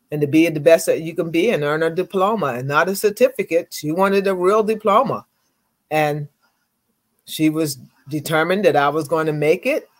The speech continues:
She got behind me and I made it. And now when I look back at Special Olympics, started out with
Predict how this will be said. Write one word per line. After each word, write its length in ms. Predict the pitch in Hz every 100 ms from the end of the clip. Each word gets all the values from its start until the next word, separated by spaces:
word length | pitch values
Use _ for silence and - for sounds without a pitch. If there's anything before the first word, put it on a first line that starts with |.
| _ _ 117
She 180 | - 135
got 300 | 139 143 143
behind 400 | 156 156 175 196
me 100 | 214
and 160 | 208
I 80 | 170
made 320 | 180 240 302
it. 160 | 123 - _ _ _ _ _ - 151
And 240 | 151 151 151
now 300 | 151 156 175
when 140 | 170
I 100 | 160
look 220 | 165 175
back 240 | - 175 185
at 80 | -
Special 400 | - 175 - 185
Olympics, 560 | 180 202 247 254 - _ _ _ _
started 420 | - - 160 165 160
out 280 | 160 175 170
with 260 | 160 147